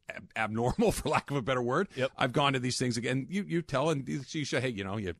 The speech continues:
Speaker 1: hook up with the right <laughs> team at the right time, maybe get one." I get it, but it would be locked away. Like, you, I would never, I would be so worried about something happening to it.
Speaker 2: Of
Speaker 1: I could
Speaker 2: course.
Speaker 1: never enjoy it.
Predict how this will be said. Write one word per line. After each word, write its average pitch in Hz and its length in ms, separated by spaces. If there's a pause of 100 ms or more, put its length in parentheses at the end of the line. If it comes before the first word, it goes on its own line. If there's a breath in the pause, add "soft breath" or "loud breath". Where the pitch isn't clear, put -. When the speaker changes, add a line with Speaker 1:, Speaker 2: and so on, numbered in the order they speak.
(380 soft breath)
Speaker 1:
hook 127 160
up 127 120
with 117 80
the 120 60
right 123 220
<laughs> - 0
team 180 220
at 127 60
the 127 80
right 127 200
time, 202 220
maybe 123 180
get 131 140
one." 143 160 (360 soft breath)
I 110 60
get 165 300
it, 90 120 (300 soft breath)
but 135 220
it 185 120
would 240 180
be 160 280
locked 127 480
away. 123 540
Like, 107 160
you, 156 100
I 147 80
would 147 240
never, 156 480 (160)
I 143 60
would 135 160
be 151 80
so 202 180
worried 147 680
about 120 240
something 123 220
happening 127 460
to - 200
it. - 40
Speaker 2:
Of - 40
Speaker 1:
I 120 40
could 135 100
Speaker 2:
course. 147 120
Speaker 1:
never 185 260
enjoy 123 340
it. - 200